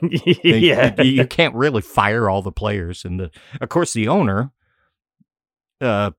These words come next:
Speaker 2: doesn't fire themselves, and they sometimes fire the general manager, but not as often as you think because the owner hired that person.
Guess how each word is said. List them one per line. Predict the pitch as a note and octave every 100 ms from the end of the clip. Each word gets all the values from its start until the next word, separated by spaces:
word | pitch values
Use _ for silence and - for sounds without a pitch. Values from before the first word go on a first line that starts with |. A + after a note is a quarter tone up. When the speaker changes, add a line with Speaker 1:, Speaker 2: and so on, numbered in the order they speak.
| _ _ _ _ -
Speaker 2:
doesn't | B2+ - G2+
fire | A#2 G#2
themselves, | G2 G2 - G2+ F#2+ A2+ A2+
and | B2
they | C3+ B2+ - _ _ _ _ -
sometimes | F#3+ A#3+ B3+ D#3 -
fire | A2+ G2 F#2
the | E2+
general | G#2+ F2+ F2
manager, | D#2+ E2 E2+ D#2 G#2+
but | A2+ F#2+ _ _ _ C3
not | A#2 E3+ D4
as | C#4 F#3+
often | F3 F3 D#3+
as | C3 A#2
you | A2
think | - E3 C#3+ D3
because | A2+ - A2+ G#2+
the | A#2 A2+
owner | D#3 A3 B2+
hired | G#2+ D3+ G#2 F2
that | E2
person. | - E2+ -